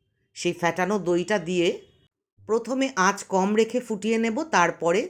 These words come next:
চড়া আঁচে ভালো করে ফুটতে দেব। দিয়ে দেব গরম মশলার গুঁড়ো, কাঁচা লঙ্কা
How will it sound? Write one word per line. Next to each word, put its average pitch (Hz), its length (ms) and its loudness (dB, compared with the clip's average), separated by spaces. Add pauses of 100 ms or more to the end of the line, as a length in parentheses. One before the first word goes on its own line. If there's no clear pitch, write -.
(120)
চড়া 185 320 6
আঁচে 175 540 0 (320)
ভালো 156 240 4
করে 165 240 2
ফুটতে 185 400 -2
দেব। 113 400 -6 (480)
দিয়ে 190 180 4
দেব 190 200 0
গরম 185 320 2
মশলার 190 380 0
গুঁড়ো, 190 360 0 (480)
কাঁচা 170 280 0
লঙ্কা 180 480 0